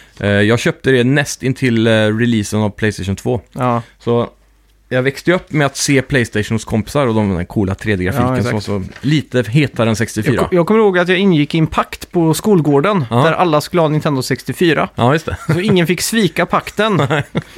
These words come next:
Speaker 2: Men det var en födelsedag där en, eh, kompis fick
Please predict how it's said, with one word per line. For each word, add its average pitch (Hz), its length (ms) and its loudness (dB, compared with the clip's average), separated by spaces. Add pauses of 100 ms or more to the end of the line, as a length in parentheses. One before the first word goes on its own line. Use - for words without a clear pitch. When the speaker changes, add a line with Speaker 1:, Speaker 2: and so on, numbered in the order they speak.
(120)
Speaker 2:
Men 180 100 4
det 185 80 6
var 190 140 4
en 208 200 2
födelsedag 175 680 2
där 151 240 4
en, 147 340 0
eh, 139 360 0
kompis 151 360 0
fick 151 240 -4